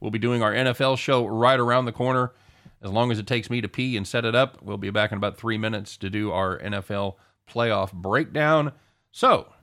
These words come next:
uh, if you're, uh, if you're, if your boss is still gone, if you're still bored,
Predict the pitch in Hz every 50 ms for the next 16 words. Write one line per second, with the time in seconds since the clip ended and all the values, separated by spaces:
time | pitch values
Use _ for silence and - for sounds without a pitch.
0 | _ - - 101 69 73 64 53 - - - 82 73 71 64 57 55 - - 73
1 | 95 90 - - - 92 78 76 90 87 - 87 85 110 117 120 117 - 110 -
2 | - 127 123 117 101 123 135 151 151 147 131 - - - - 117 110 98 95 113
3 | 117 117 117